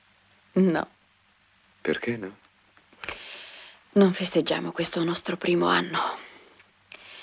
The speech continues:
Speaker 1: Festeggiamo i vent'anni di matrimonio.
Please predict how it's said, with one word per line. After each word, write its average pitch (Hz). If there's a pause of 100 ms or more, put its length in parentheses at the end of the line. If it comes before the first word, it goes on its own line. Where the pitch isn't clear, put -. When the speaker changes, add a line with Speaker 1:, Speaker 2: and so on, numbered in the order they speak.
(440)
Speaker 1:
Festeggiamo 214
i 202
vent'anni 214
di 196
matrimonio. -